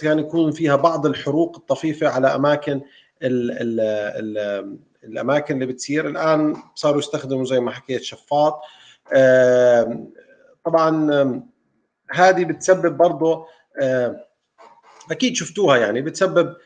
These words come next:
بقعة حمراء لمدة طويلة. ففي ناس مثلًا بقول لك خاصة اللي على الرقبة بتبين، فما، آه، بدي أسويها.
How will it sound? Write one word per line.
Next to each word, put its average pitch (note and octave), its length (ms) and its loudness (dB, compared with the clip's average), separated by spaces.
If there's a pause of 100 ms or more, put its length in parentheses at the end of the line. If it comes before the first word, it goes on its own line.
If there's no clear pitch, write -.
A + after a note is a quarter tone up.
(160)
بقعة D#3+ 360 0
حمراء C#3 600 2
لمدة C#3 340 0
طويلة. B2+ 440 -2
ففي C#3+ 260 -8
ناس C#3+ 320 -2
مثلًا B2+ 420 -4
بقول C3 240 -10
لك A#2+ 140 -10 (100)
خاصة C3+ 360 -2
اللي A#2+ 180 -2
على A2 140 -4
الرقبة C3 400 0
بتبين، B2 640 -2 (380)
فما، B2+ 580 2
آه، A2 320 -2
بدي A#2 540 -8
أسويها. D#3 640 -4